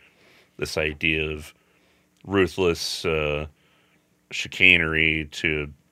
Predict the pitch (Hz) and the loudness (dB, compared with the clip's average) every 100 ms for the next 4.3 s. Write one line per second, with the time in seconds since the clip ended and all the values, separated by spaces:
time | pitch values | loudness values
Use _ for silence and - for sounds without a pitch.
0 | _ _ _ _ _ _ - - 92 87 | _ _ _ _ _ _ -20 -10 0 4
1 | 82 - 82 80 80 78 78 78 80 78 | 4 2 2 4 4 2 0 -2 -2 -6
2 | 78 78 76 73 76 80 73 78 85 80 | -8 -10 -8 -8 -8 -6 -2 0 0 0
3 | 78 76 76 73 73 76 - - - 76 | -4 -6 -6 -6 -8 -12 -16 -16 -12 -10
4 | 73 76 | -8 -10